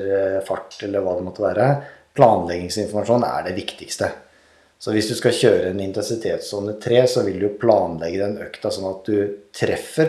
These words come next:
på inte-, riktig intensitet. Det vil si at dragene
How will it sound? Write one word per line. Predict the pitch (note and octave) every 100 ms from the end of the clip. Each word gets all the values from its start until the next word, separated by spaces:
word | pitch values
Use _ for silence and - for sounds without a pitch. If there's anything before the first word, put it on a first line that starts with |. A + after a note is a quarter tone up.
| -
på | E3+
inte-, | D3 B2+ D3
riktig | C3+ - F#2+
intensitet. | F2 F#2+ F#2 E2 -
Det | G#2+
vil | G2+
si | G#2
at | G2+ - -
dragene | A2 F#2+ F2 F2+ G2